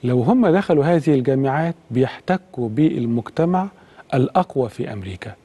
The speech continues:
والمجتمع الأقوى القادم في أمريكا، دي النخبة الحاكمة القادمة،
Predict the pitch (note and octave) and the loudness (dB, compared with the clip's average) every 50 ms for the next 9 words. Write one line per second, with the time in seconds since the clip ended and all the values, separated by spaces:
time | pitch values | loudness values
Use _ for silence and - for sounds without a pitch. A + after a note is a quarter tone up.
0 | _ _ _ - - - - - - - - - B2+ B2+ C3 B2+ C3 C3 C3 - | _ _ _ -20 -20 -20 -20 -20 -20 -20 -6 -2 2 2 4 4 2 0 0 0
1 | - E3+ E3+ E3 D3+ C3+ C3 - E3 D3+ - - C#3+ C3 A#2+ - - - - F#3 | 0 0 2 2 0 0 -2 -4 -6 -6 -2 0 0 0 0 -4 -6 -2 2 2
2 | G3 E3+ C3 C3 A2+ G2+ - B2+ - D#2 A#2 G#2 G2 G#2 G2 - - A2 A#2+ D3+ | 2 4 2 0 -4 -4 -4 -4 -4 -4 -6 -6 -6 -8 -8 -8 -6 0 2 4
3 | E3 D3+ D#3 F#3 G3+ - D3 C3 B2+ A#2 - - - C3 - - F3 E3+ D#3+ C#3+ | 4 4 4 2 0 0 -2 -6 -6 -6 -6 -4 -4 -4 0 0 2 2 2 0
4 | B2 - - C#3+ B2+ A#2+ A#2+ A2+ G2 G2 F2 | -2 -2 -2 0 0 0 0 -2 -4 -6 -10